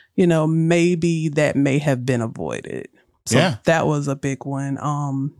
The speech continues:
Speaker 1: Open A I, and even to this day, I've heard Dolly as well. They're having issues where they're linking,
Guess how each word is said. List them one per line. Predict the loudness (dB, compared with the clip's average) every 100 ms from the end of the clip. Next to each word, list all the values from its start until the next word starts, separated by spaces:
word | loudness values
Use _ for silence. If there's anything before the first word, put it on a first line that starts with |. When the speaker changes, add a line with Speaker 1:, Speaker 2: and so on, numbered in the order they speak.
| _
Speaker 1:
Open | 0 2 0 0
A | -2 -2
I, | 0 -2 -2 0 -2 -4 -12 _
and | 0 4
even | 4 4 4
to | 2
this | 2
day, | 2 2 2
I've | 0
heard | 0 0 0 0
Dolly | 0 0 0 -2
as | -2 -4
well. | -2 0 0 -2 -6 -10 -20 -20 -20 -20 _ -8
They're | 0 2 2
having | 2 2 2
issues | 0 0 0 0 0
where | 0 2 2
they're | 0 0
linking, | 0 -2 -4 -6 -4 -6